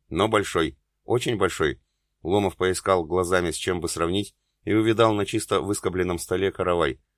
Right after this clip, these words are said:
«А вон как та буханка». «Врёшь», выдохнул Гил. Антон с выражением оскорблённой невинности достал свою добычу.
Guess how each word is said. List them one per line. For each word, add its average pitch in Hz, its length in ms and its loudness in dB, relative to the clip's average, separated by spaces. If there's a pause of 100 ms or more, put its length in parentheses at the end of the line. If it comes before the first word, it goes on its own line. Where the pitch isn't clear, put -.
(380)
«А 92 120 4
вон 123 180 4
как 123 180 0
та 117 140 4
буханка». 92 580 -2 (300)
«Врёшь», 92 560 2
выдохнул 85 500 -2
Гил. 80 300 -2 (400)
Антон 92 340 0
с - 60 -8
выражением 98 540 0
оскорблённой 92 520 0
невинности 98 560 -2
достал 87 360 0
свою 82 240 -2
добычу. 78 480 -4